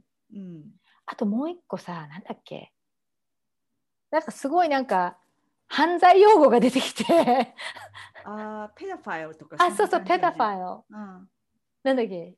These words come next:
Speaker 2: 小-、小児性愛者。あれ？
Speaker 1: あー、
Speaker 2: なんだっけ？
Speaker 1: はいはいはいはい。
Speaker 2: なんかそう、
Speaker 1: うん。
Speaker 2: なんか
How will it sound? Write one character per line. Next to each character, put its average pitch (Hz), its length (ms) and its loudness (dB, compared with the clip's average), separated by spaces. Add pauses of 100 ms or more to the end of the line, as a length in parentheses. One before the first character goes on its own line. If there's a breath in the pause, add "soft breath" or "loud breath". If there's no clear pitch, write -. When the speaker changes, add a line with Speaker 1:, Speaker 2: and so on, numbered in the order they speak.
Speaker 2:
小-、 311 540 -8 (1400)
小 349 340 -4
児 403 360 -10
性 339 320 0
愛 311 200 2
者。 - 260 -4 (440)
あ 220 40 0
れ？ 311 200 2
Speaker 1:
あ 262 200 -14
ー、 - 20 -10
Speaker 2:
な 330 80 2
ん 339 40 0
だ 269 60 -2
っ 262 60 -4
け？ - 100 -8
Speaker 1:
は 233 100 -6
い 226 80 -10
は 214 120 -8
い 202 100 -8
は 190 100 -10
い - 40 -10
は 160 40 -12
い。 147 40 -12
Speaker 2:
な 311 60 -12
ん - 20 -16
か - 100 -14
そ - 120 -4
う、 - 100 -2
Speaker 1:
う - 20 -18
ん。 220 60 -12
Speaker 2:
な 196 140 -12
ん 165 40 -20 (220)
か 190 280 -4